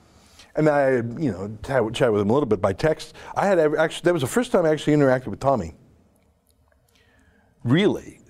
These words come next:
since, since we let him go in March or whatever. If he had been an isis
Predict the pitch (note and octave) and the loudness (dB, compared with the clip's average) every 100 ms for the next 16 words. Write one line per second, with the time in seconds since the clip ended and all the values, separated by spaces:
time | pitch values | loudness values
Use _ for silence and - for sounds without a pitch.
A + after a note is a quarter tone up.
0 | - - C#3 A#2+ - - - _ _ - | -20 -6 -2 -2 -4 -14 -18 _ _ -20
1 | - - _ - _ _ _ _ _ - | -20 -20 _ -20 _ _ _ _ _ -6
2 | C#3+ C3 C3 A2+ A#2+ A2 A2+ G2+ F#2+ C#3 | -2 0 2 2 2 0 0 0 -2 -4
3 | D#3+ - D#2+ - - - _ _ _ _ | -6 -12 -18 -20 -20 -20 _ _ _ _
4 | _ _ _ _ _ _ _ _ _ _ | _ _ _ _ _ _ _ _ _ _
5 | _ _ _ _ _ _ _ _ _ _ | _ _ _ _ _ _ _ _ _ _
6 | _ _ _ - - F#3+ - - D4 C4+ | _ _ _ -10 0 0 0 2 4 4
7 | C4+ F3+ E3+ E3 D#3+ - B2+ C3 D#3 E3+ | 2 4 4 4 0 0 -4 -2 -2 -2
8 | - D#3+ D#3 | -2 -2 -2